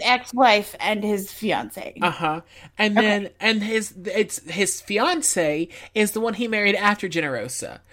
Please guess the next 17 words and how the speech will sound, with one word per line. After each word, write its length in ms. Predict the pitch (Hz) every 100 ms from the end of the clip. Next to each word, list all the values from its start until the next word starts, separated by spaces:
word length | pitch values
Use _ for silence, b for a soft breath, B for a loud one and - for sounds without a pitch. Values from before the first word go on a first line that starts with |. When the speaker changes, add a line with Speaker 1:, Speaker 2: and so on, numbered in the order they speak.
| b b
Speaker 2:
So 500 | - - 208 180 170
they're 220 | 190 196
like, 200 | 190 175
"Look, 220 | 180 180 175
one 120 | 190
of 60 | 208
them's 200 | 226 214
already 300 | 190 180 165
dead, 300 | 156 143 135
but 80 |
we 120 | 143 156
can 100 | 165
get 140 | 160
the 100 | 165
other 160 | 151 147
two." 360 | 156 135 113 127 b b _ _ _ _ b b b b b _
Um, 420 | 185 175 151 135